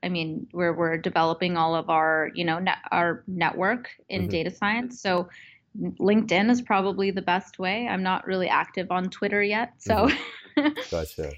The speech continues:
Speaker 1: if and when I do. <laughs>
Speaker 2: Gotcha. Awesome, awesome. And, um, yeah, guys, so, uh, listeners on the podcast, uh, Sarah has twenty-three, twenty-three thousand followers, so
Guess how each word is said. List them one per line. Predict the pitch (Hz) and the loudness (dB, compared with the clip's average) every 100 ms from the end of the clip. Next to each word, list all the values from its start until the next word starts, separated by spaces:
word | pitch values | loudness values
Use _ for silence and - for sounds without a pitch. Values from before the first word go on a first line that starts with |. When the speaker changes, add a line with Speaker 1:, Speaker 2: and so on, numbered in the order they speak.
| - | -16
Speaker 1:
if | 247 269 | -12 -2
and | 247 - | -2 -2
when | |
I | 214 | -4
do. | 214 220 285 - 294 | -2 -2 -2 4 4
<laughs> | - - | 4 0
Speaker 2:
Gotcha. | - 82 - 80 | -2 -2 -2 -4
Awesome, | 76 80 87 - 85 | -2 2 2 2 0
awesome. | 80 90 - 76 | 0 0 -2 0
And, | 92 95 - _ _ _ | 0 0 -4 _ _ _
um, | 95 95 92 92 92 110 | 2 4 6 4 4 6
yeah, | 127 120 110 | 8 8 6
guys, | 113 117 117 - | 6 8 6 6
so, | 113 110 110 104 85 98 | 6 8 6 4 2 0
uh, | 101 98 98 | 2 4 4
listeners | 95 110 - 117 113 | 4 2 4 6 6
on | 104 98 | 4 2
the | |
podcast, | 98 110 - 104 - | 2 2 4 2 2
uh, | 104 95 95 92 87 | 0 2 4 2 0
Sarah | - 110 101 | 0 2 4
has | 98 95 92 - _ _ - | 4 2 0 -8 _ _ -4
twenty-three, | 123 - - 127 - | -2 0 2 2 2
twenty-three | - 156 147 139 139 | 2 4 4 4 2
thousand | 127 - 110 131 127 117 113 | 2 2 4 6 6 4 0
followers, | - 110 117 113 110 | 2 6 8 8 4
so | - 104 98 | 4 4 4